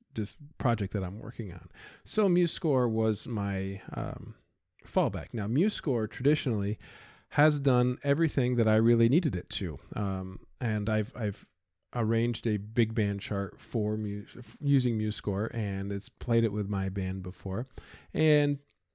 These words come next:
it's not the greatest piece of software, but it gets the job done, um, in relatively easy. I've, I've always, uh, had v-, things that I really liked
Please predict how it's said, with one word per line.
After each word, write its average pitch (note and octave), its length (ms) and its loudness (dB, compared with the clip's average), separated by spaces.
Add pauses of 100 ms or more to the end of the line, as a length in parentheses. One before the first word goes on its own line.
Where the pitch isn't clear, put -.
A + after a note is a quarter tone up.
it's C3+ 260 2
not B2 640 0
the B2+ 100 0
greatest B2+ 520 -2 (140)
piece D#3 220 -2
of C#3 120 -6
software, B2+ 520 -2
but C3 200 0
it E3 80 0
gets E3+ 240 -2
the C#3 140 0
job A#2 420 2
done, A2+ 380 0 (200)
um, G2 480 -6 (460)
in A#2+ 180 -2
relatively A#2 640 0 (100)
easy. B2+ 440 2 (500)
I've, G#2 260 -2 (500)
I've G#2+ 140 -4
always, A2+ 420 0
uh, G2+ 220 0
had G#2+ 240 0
v-, A#2+ 140 -8
things A#2 260 0
that G#2 80 0
I F#2+ 60 0
really G2 260 -2
liked G2+ 380 -2